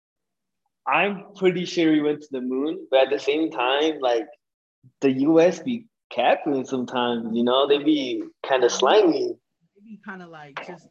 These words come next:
Speaker 1: And they have the technology to, you know, play with us.
Speaker 2: That's what, yeah, that's what's cra-, hey, what, uh, side, sidetrack real quick. You think, like, theories like those are put out there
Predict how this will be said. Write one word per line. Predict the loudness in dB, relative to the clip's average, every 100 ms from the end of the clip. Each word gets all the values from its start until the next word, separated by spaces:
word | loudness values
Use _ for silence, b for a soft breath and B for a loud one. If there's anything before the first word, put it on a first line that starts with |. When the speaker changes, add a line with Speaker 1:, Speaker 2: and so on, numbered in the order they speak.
| 0
Speaker 1:
And | 2 2 -2 -10 -4
they | 0
have | 2 2
the |
technology | 0 -2 0 2 2 0 -8
to, | -8
you | -8
know, | -6 -8 -10 _ _ -4
play | -2
with | -2
us. | -4 -6 -10 -20 _ _ _ _ _ _ -18
Speaker 2:
That's | -16 -16
what, | -18 -20
yeah, | -20 -20
that's | -18 -18 -18
what's | -20
cra-, | -20 -16
hey, | -14 -12
what, | -12 -14 -18
uh, | -20 _ _ _
side, | _ -20 -20 _ _
sidetrack | _ -20 -18 -20 -20
real | -20
quick. | -20 -20 -20 -20 _ _ _ _ _ _ _ _ _ _ _ _
You | -20 -18 -18 _ _
think, | -16 -14 -16 _ _ _ _ _ _
like, | -14 -14 -16 _ -16
theories | -12 -12 -12
like | -14 -16 -16
those | -16 -14 -16 -20 _ _ _ _ _ _ _ _ _ _ _ -18
are | -18 -12 -12 -10
put | -12 -10
out | -8 -10 -10
there | -12 -10 -12